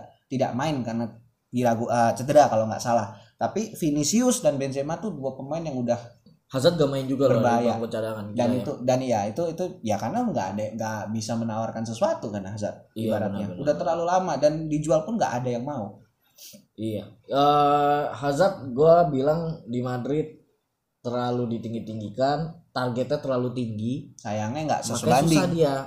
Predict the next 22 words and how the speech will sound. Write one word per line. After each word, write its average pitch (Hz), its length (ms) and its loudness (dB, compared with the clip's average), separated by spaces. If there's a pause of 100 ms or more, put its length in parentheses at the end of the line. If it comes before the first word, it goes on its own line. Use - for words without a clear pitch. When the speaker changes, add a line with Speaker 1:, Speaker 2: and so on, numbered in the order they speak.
Speaker 1:
Tidak 139 200 0
Speaker 2:
Ya, 135 80 4
Speaker 1:
sebanding. 139 440 4 (680)
Speaker 2:
ya 143 260 2 (120)
saat 143 420 0
Ronaldo 143 560 4
ada 147 160 4
di 143 120 0
tim 135 200 -2
lu 208 160 8
dan 151 180 6 (160)
lu 131 160 0
sebagai 151 380 2
pengganti 135 400 0
ya 233 80 4
itu 151 180 0
sangat-sangat 143 400 0
berat, 214 260 0
Pak. 196 220 -2
Speaker 1:
Betul. 143 600 0
Speaker 2:
Ya 113 160 -6
kan? 143 240 -2